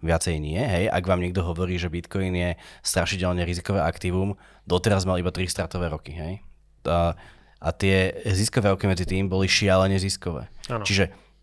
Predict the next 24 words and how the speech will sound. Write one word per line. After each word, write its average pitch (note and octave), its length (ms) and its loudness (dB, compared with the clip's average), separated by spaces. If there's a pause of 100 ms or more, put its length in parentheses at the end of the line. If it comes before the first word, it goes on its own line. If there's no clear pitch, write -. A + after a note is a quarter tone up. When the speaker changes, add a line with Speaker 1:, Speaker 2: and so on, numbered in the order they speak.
(120)
Speaker 1:
stratový A2+ 480 2
rok G2 160 2
prišiel F2+ 320 -2
dvetisícosemnásť, A#2+ 840 -2 (760)
eh, F2 220 -2
dvetisícdevätnásť F#2+ 1160 2
bola F2+ 180 -2
taká D#2+ 140 -8
konsolidácia, A#2+ 960 -2 (300)
dvetisícdvadsať G2 680 2
už F#2+ 140 -2
to - 100 -8
tak F2+ 220 -6
akože F2+ 260 -8
celkom E2+ 400 -8
poskočilo G2+ 800 -2 (640)
a - 100 -6
dvadsaťjeden F#2+ 560 4
došlo F2 320 -2
proste - 320 -8
k - 60 -6
absolútnej - 480 0
explózii, D#2 600 -8
hej. G2 300 -4